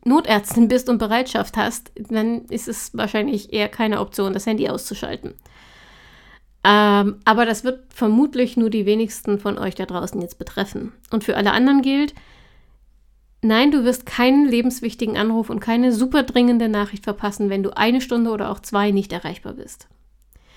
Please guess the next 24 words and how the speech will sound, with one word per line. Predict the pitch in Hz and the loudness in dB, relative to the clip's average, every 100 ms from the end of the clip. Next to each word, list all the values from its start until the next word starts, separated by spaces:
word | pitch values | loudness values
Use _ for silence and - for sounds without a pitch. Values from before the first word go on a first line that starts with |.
| - - - - | -20 -20 -20 -2
Aber | 226 240 | 2 4
die | 233 | 4
Tatsache, | 233 262 311 285 262 240 | 2 0 0 -2 -2 -2
dass | 220 | -4
es | - 254 | -2 2
nicht | 277 - | 2 2
mehr | 262 | 2
ununterbrochen | 240 262 247 220 240 233 214 | 2 0 0 -4 -4 -2 0
piept, | 285 285 | -2 -2
klingelt | - 262 254 | -4 0 0
oder | 226 214 | 0 -2
brummt, | 202 262 320 339 392 - _ _ - - - | 0 4 6 6 2 -14 _ _ -20 -20 -10
gibt | - 262 - | -4 -2 0
deinem | 233 226 214 | 2 4 2
Gehirn | 214 180 262 330 311 | 2 4 4 4 4
die | 254 | 2
Chance, | - 247 247 240 - | 0 0 0 -4 -12
wirklich | 214 202 202 277 294 277 - | -8 0 6 6 4 -2 -2
in | 214 | -4
die | 220 | -2
Aufgabe | 226 - 214 196 | -4 -2 -2 0
einzutauchen | - 202 208 202 214 202 214 220 | -2 -4 -6 -8 -4 -4 -2 -4
und | - 208 - - - _ - | -2 -4 -6 -20 -20 _ -6
wirklich | 214 247 247 - | -2 0 -2 -6